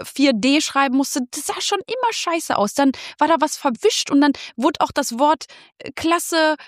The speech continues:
äh, wurde dann, das K war groß und dann wurde das immer kleiner nach hinten raus. Oder wenn man irgendwas g-, geschrieben hat ohne Linien, dann wurde das krumm und schief und dann ka-, liefen so zwei Zeilen so aufeinander zu nach hinten oder zu weit auseinander.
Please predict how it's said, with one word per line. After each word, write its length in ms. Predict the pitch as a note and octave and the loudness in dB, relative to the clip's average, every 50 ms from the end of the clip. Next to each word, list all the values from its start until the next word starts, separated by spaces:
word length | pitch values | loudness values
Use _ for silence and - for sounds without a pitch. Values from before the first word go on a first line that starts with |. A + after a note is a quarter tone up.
| - _ | -14 _
äh, 240 | - C4 C4+ C4+ - | 2 2 4 4 2
wurde 340 | B3 B3 C#4+ D4 - D4 C4+ | 0 0 0 0 0 -2 -2
dann, 20 | - | 0
das 260 | - C4+ B3 - - | -2 -2 -2 -2 -6
K 300 | - - D#4 D#4+ E4 C#4+ | -4 -2 2 2 4 4
war 140 | C#4 C4 A#3 | 2 0 0
groß 480 | - B3+ - D4+ E4+ F4 F4 F4+ - | -2 -4 -2 2 2 4 4 2 2
und 80 | D4+ C4 | 2 2
dann 200 | C4 B3+ A#3+ B3+ | 4 4 4 2
wurde 120 | D4 C#4 - | 2 0 0
das 120 | C#4 - - | -2 -2 0
immer 240 | C#4 B3+ A#3+ B3 A#3+ - | 0 0 0 0 -4 -6
kleiner 460 | - - D#4+ D#4+ D#4+ D#4+ C#4+ C#4+ C4 | -4 0 0 2 4 4 4 4 4
nach 180 | C4+ B3+ A#3+ - | 2 0 -2 0
hinten 280 | C4 C#4 C4+ - C4 | 0 0 0 0 -4
raus. 420 | B3 - B3 A#3+ B3 B3 B3+ - - | -4 0 2 4 4 4 2 0 0
Oder 180 | A3 A#3 A3+ | 0 2 2
wenn 100 | A3+ B3 | 4 4
man 120 | B3+ A#3 A#3 - - - - - - | 4 2 2 -2 -8 -16 -20 -16 -14
irgendwas 460 | - A3 - C4+ C4+ B3+ B3+ - - - | -4 0 0 2 2 2 0 -2 -4 -10
g-, 200 | - - - C#4 - | -14 -16 -16 -16 -14
geschrieben 640 | - A3+ A#3+ A3 - - - C#4 D4 C#4 C4+ A#3+ A#3 | -10 -8 -6 -6 -6 -4 -2 -2 0 2 0 2 0
hat 180 | B3+ A3+ - | 0 0 2
ohne 220 | - C#4 C4 B3+ A#3+ | 4 4 4 4 4
Linien, 520 | A#3 B3 C#4 D4+ D4 D4 C#4+ C#4 C4+ B3+ | 4 4 4 6 6 6 6 6 6 4
dann 180 | B3+ A#3+ A3 G#3+ | 4 4 4 2
wurde 180 | C4+ A3+ B3+ | 2 0 0
das 100 | A3 - - - - - - | 0 -2 -6 -12 -18 -18 -10
krumm 320 | - - - C#4+ D4+ C#4+ C4+ - | -8 -2 0 2 2 2 2 2
und 220 | B3+ A3 G#3+ G#3+ | 2 2 2 2
schief 640 | - - - - - F4+ F#4 F4+ E4+ E4 D#4+ - | 0 -4 -6 -4 -4 -4 -2 0 0 0 0 2
und 100 | - B3+ | 2 2
dann 180 | A#3 A3 A3 G3+ | 4 4 2 0
ka-, 140 | - - - - | -4 -8 -4 -2
liefen 600 | A3 A3+ A3+ - A3+ A#3 C4 C4+ - - B3+ A#3 | -2 -2 0 2 2 4 4 2 4 2 2 2
so 100 | A3 G#3+ | 2 0
zwei 360 | - - - - A#3+ A#3 A#3 | -2 0 2 4 4 4 4
Zeilen 440 | - - - A#3+ A#3+ A#3+ A#3+ A#3+ A#3 | 2 -2 -2 0 0 2 2 2 2
so 80 | A3+ - | 2 2
aufeinander 520 | - G#3+ - A3+ G#3+ A3+ G#3 A3+ A3+ A3 - | 2 2 2 2 4 4 4 4 4 2 2
zu 300 | - - - F4 F4 E4 | -2 -2 0 2 4 6
nach 240 | D4+ C#4 B3+ - - | 6 4 4 2 0
hinten 340 | B3 C4+ C4+ C4+ C4 B3+ A3+ | 2 4 4 4 4 2 -2
oder 220 | G#3 G3+ G#3 G3 | 0 0 0 0
zu 140 | - - A3 | 0 -2 0
weit 180 | G#3+ G#3+ - - | 0 0 2 0
auseinander. 460 | G#3 G#3+ - A#3+ B3+ C#4 C#4+ C#4 | -2 0 0 0 2 4 2 2